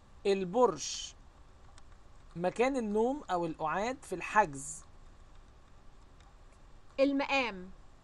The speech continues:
Speaker 2: يعني الضريح.
Speaker 1: مقرطسنا، أرطس يقرطس حد،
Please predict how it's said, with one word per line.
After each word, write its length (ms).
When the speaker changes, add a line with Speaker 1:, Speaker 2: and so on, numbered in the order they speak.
Speaker 2:
يعني 500
الضريح. 760
Speaker 1:
مقرطسنا، 1000
أرطس 600
يقرطس 640
حد، 300